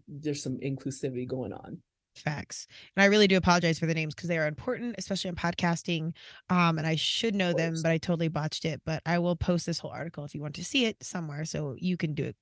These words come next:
Speaker 2: cor-, more correctly than I did. Fourteen, more Americans are smoking <laughs> marijuana than cigarettes. Uh, a Gallup report released in August revealed that more Americans are smoking marijuana than cigarettes for the first time on record. About sixteen percent of the Americans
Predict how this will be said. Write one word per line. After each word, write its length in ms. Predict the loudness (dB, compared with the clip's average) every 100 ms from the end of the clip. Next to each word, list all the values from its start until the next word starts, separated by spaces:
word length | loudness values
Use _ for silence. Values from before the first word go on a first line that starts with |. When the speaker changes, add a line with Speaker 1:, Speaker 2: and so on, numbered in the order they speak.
| _
Speaker 2:
cor-, 160 | -6 0
more 160 | 0
correctly 240 | 2 0 0
than 140 | -2
I 80 | -4
did. 200 | -4 -6 -12 -20 -20 -20 _
Fourteen, 360 | 6 6 6 6
more 180 | 8 10
Americans 420 | 12 10 10 6
are 140 | 4
smoking 480 | 4 2 2 4 6
<laughs> 20 |
marijuana 680 | 8 8 8 4 6 6 6
than 160 | 2 -6
cigarettes. 880 | -4 -2 2 8 8 8 4 -4 -10 -14 -16 -16 -2 6
Uh, 540 | 8 10 10 8 8
a 80 | 6
Gallup 320 | 6 6 6
report 260 | 4 4 2
released 300 | 2 0 0
in 80 | 2
August 380 | 4 6 2 2
revealed 340 | 2 4 4
that 120 | 4
more 120 | 0 0
Americans 320 | 0 0 -2
are 40 | -2
smoking 320 | -2 0 0
marijuana 440 | 2 4 4 4
than 80 | 2
cigarettes 380 | 0 2 2 2
for 100 | -2
the 80 | 0
first 260 | 0 0
time 160 | 0 0
on 100 | 4
record. 300 | 4 4 2
About 180 | 0 -2
sixteen 360 | -6 -4 -4
percent 340 | -2 -2 -2 0
of 140 | 0
the 60 | 4
Americans 520 | 4 4 2 -2